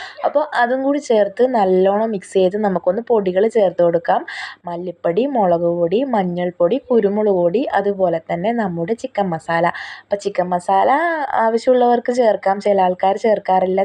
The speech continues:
ചില ആൾക്കാർ ചേർക്കാറുണ്ട്. അതുപോലെ തന്നെ നമ്മുടെ ഗരം മസാല. അപ്പം ഞാൻ കൂടുതലും,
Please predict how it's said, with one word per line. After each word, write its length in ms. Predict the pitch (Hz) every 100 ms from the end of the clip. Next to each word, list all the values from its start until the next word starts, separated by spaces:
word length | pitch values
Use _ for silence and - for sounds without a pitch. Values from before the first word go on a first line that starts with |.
| 196
ചില 120 | 190 165
ആൾക്കാർ 280 | 170 175 170 190
ചേർക്കാറുണ്ട്. 600 | 175 175 170 170 175 233 - - - -
അതുപോലെ 300 | 185 185 196 202
തന്നെ 160 | 226 262
നമ്മുടെ 240 | 220 214 202
ഗരം 240 | 196 180 170
മസാല. 340 | 160 165 165 170 - _ _ _
അപ്പം 200 | 185 233 262
ഞാൻ 180 | 240 240 302 311
കൂടുതലും, 480 | 277 240 226 247